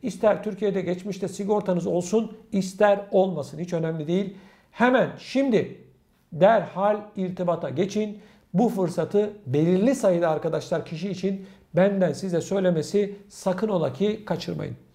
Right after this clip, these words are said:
Kıymetli izleyicilerimiz, benim sizden bir ricam var. Çok güzel.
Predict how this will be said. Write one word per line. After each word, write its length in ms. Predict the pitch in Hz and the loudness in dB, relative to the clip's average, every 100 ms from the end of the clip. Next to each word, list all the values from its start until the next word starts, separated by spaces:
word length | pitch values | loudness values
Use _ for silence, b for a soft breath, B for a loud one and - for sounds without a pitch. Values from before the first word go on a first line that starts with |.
| b b b b b b b b - | b b b b b b b b 2
Kıymetli 340 | 214 240 247 | 4 6 4
izleyicilerimiz, 800 | 233 240 208 196 165 - - - _ _ _ _ | 0 2 2 2 0 -8 -16 -20 _ _ _ _
benim 240 | 180 220 190 | 4 4 2
sizden 340 | 190 185 220 | -2 0 0
bir 100 | 196 | 0
ricam 340 | 175 170 156 127 | 0 -2 -2 -6
var. 220 | 113 - _ _ _ _ _ _ _ _ _ _ _ _ _ - | -12 -18 _ _ _ _ _ _ _ _ _ _ _ _ _ 0
Çok 240 | 226 - | 0 0
güzel. 260 | 143 127 | 0 0